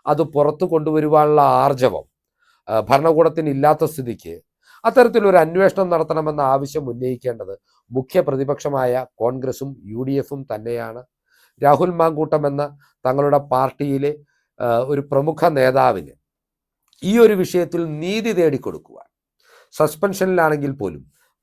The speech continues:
പാർട്ടി തയ്യാറാവണം. അന്വേഷണം ആവശ്യപ്പെടുവാനുള്ള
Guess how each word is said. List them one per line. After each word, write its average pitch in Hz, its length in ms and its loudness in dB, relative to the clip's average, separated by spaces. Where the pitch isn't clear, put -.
പാർട്ടി 139 260 2
തയ്യാറാവണം. 135 840 0
അന്വേഷണം 156 640 2
ആവശ്യപ്പെടുവാനുള്ള 127 920 -2